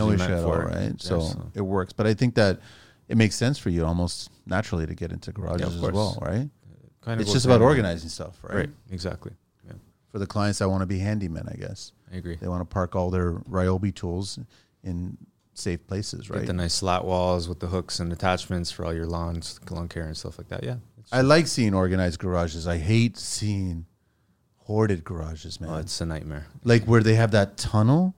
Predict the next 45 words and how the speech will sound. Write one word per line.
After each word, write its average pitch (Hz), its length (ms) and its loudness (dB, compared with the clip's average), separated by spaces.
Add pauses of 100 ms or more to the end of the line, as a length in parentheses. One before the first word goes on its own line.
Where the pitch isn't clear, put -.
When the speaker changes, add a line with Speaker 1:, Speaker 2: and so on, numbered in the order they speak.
(120)
Speaker 2:
like, 104 180 -6
it, 104 180 -4
it's 107 200 -2
Speaker 1:
The 104 100 -2
Speaker 2:
the 95 60 4
Speaker 1:
one 107 140 8
Speaker 2:
wa-, 107 60 10
Speaker 1:
little 101 200 8
Speaker 2:
the - 60 12
Speaker 1:
walk 117 100 12
Speaker 2:
pa-, 123 140 12
Speaker 1:
space 117 360 10
Speaker 2:
yeah, 135 200 10
Speaker 1:
for - 20 8
them - 40 8
Speaker 2:
the - 40 10
Speaker 1:
to 117 80 10
Speaker 2:
one 135 80 12
Speaker 1:
get 135 60 12
Speaker 2:
little 135 160 10
Speaker 1:
through. 120 80 10
Speaker 2:
walk 120 200 8
space, 175 320 4
and 139 100 6
you 131 100 8
Speaker 1:
Yeah. 127 80 4
Speaker 2:
start 139 180 6
wondering, 131 380 6
"Why 151 120 4
don't 240 200 2
you 165 100 0
just, 113 300 -2
like, 92 180 2 (140)
purge 160 360 -4
this - 280 -10
thing, 87 240 -4
man?" - 260 -2 (200)
Speaker 1:
Right. - 140 -12 (280)
Speaker 2:
Nothing 117 360 6
you 104 120 4
can 101 140 2
let 98 140 2
go 95 220 0
of, - 140 -6
eh? 120 180 -2